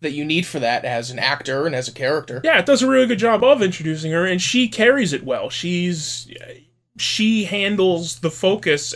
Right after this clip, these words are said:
Speaker 2: and the brunt of carrying the story, and she does a really good job. I'm not sure how much more we can say without getting into spoilers. It's really hard to talk about a thing without talking about the thing.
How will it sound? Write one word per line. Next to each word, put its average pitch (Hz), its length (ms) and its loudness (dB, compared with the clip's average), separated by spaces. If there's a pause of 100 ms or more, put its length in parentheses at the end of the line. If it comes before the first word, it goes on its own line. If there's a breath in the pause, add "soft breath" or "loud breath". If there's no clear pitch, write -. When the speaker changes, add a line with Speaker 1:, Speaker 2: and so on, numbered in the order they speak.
Speaker 2:
and 143 260 -2
the 143 100 -6
brunt 151 420 -2
of 139 100 -16
carrying 151 300 -4
the 139 40 -8
story, 156 400 -4
and 120 100 -6
she 139 120 -10
does 139 160 -4
a 135 60 -6
really 135 220 -4
good 123 140 -8
job. 131 300 -6 (1900)
I'm 196 100 -4
not 247 160 2
sure 247 140 0
how 220 120 -6
much 190 200 -6
more 175 260 0
we 170 120 -2
can 160 120 -6
say 156 320 -4
without 139 280 -2
getting 143 240 -4
into 131 160 -8
spoilers. 120 600 -6
It's 120 160 -12
really 135 200 -2
hard 127 260 -2
to 113 80 -14
talk 123 280 -2
about 120 220 -4
a 113 60 -8
thing 117 240 -6
without 117 260 -6
talking 123 320 -4
about 113 220 -6
the 104 80 -10
thing. 107 300 -10